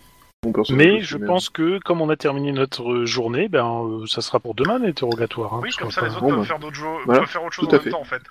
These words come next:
Speaker 2: En plus, voilà, c'est déjà ça.
Speaker 3: Euh... Donc, euh, le,
Speaker 1: C'est sûr,
Speaker 3: nuit,
Speaker 1: donc,
Speaker 3: qu'est-ce
Speaker 1: c'est
Speaker 3: que
Speaker 1: une
Speaker 3: vous
Speaker 1: bonne
Speaker 3: faites
Speaker 1: chose.
Speaker 3: pendant cette nuit, rapidement ? Denis ?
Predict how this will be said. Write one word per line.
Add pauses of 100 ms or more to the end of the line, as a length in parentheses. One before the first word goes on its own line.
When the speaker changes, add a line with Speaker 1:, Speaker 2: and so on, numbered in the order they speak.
Speaker 2:
En
plus,
voilà, (140)
c'est
déjà
ça.
Speaker 3:
Euh... (680)
Donc,
euh,
le,
Speaker 1:
C'est
sûr,
Speaker 3:
nuit,
Speaker 1:
donc,
Speaker 3:
qu'est-ce
Speaker 1:
c'est
Speaker 3:
que
Speaker 1:
une
Speaker 3:
vous
Speaker 1:
bonne
Speaker 3:
faites
Speaker 1:
chose.
Speaker 3:
pendant
cette
nuit,
rapidement ? (420)
Denis ?